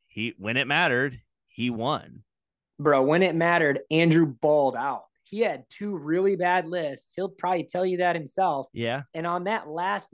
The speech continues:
Speaker 2: list, like, he beat out David Bodaya to make the
Speaker 1: He
Speaker 2: spot.
Speaker 1: did. But we're not talking about if he beat out David Bodaya.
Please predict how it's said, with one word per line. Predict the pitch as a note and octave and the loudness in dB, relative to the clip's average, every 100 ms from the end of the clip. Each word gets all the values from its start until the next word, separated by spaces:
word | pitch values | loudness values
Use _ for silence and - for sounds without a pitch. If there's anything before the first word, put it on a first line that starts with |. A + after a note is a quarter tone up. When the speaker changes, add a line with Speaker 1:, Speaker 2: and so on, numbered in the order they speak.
| D#3+ _ B2+ | -20 _ -12
Speaker 2:
list, | E3+ A#3+ - | -4 -4 -4
like, | F#3+ E3+ | -8 -10
he | E3 G3 | -10 -8
beat | A3 A#3 | -2 0
out | A3+ D#3+ | 0 0
David | F3+ G#3+ G3+ | 0 0 0
Bodaya | G3 F3 D3 F#3 A3 | -2 -2 -2 -2 -2
to | E3+ | -4
make | D#3 C#3 - | -6 -10 -12
the | A2 | -8
Speaker 1:
He | |
Speaker 2:
spot. | A2+ E3 F#3+ | -2 0 -2
Speaker 1:
did. | G#2+ _ _ _ _ _ - | -6 _ _ _ _ _ 0
But | E3+ C3+ A2+ - _ | 2 2 0 -8 _
we're | B2+ | -8
not | B2 G#2+ | -6 -2
talking | E3 A#3 F3+ C3+ | 0 0 -2 -2
about | A#2+ G#2+ | -2 -2
if | A2 | -8
he | A#2+ | -10
beat | G2+ B2 | -6 -2
out | A2 G2 | -2 -4
David | G2+ F#2 | -8 -8
Bodaya. | F#2 G#2 D3+ | -6 -4 -6